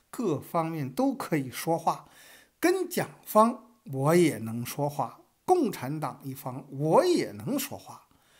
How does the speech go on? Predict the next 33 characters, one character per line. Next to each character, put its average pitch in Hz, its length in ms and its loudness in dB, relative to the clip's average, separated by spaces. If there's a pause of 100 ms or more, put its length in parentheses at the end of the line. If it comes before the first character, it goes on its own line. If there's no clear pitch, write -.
(300)
我 147 120 -2
想 143 380 -6
还 - 200 -2
是 233 120 2
保 107 280 -4
留 120 180 -4
一 196 100 -4
个 165 100 -4
中 240 360 4
间 214 260 0
人 147 120 -2
的 185 100 -4
地 196 260 -4
位 151 160 -2
好 - 400 -10
一 127 80 -12
点 - 160 -14
儿。 - 220 -20 (2000)
这 170 140 0
是 156 140 -2
晚 127 340 -8
年 123 260 -6
的 277 100 2
时 - 160 -6
候， 123 120 -10
梁 117 300 -10
漱 123 220 -14
溟 117 260 -10
在 117 160 -14
口 - 380 -18
述 240 240 -4
中， 160 320 -6 (840)
啊， 87 400 -14